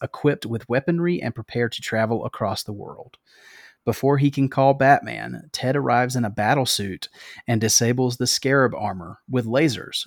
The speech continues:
while thanking him for warning about Batman. Um, so yeah, I, I, even they, they still haven't introduced who this,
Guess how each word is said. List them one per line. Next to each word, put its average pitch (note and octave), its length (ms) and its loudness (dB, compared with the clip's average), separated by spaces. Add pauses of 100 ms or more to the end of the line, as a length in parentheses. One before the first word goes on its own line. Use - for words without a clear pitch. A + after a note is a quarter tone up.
(120)
while A2 160 -4
thanking B2+ 400 0
him A2 260 -2
for A2+ 160 -4
warning G2 640 -8
about G2 300 -6
Batman. E2+ 460 -8 (1300)
Um, G#2+ 540 0 (360)
so - 140 4
yeah, C#3 340 6
I, C3+ 160 4 (120)
I, C#3+ 40 -4 (120)
even E3 420 2
they, C#3+ 140 6
they C3 280 4
still E3+ 360 8
haven't E3+ 340 8
introduced A#2+ 880 2
who B2+ 600 4
this, A#2 580 0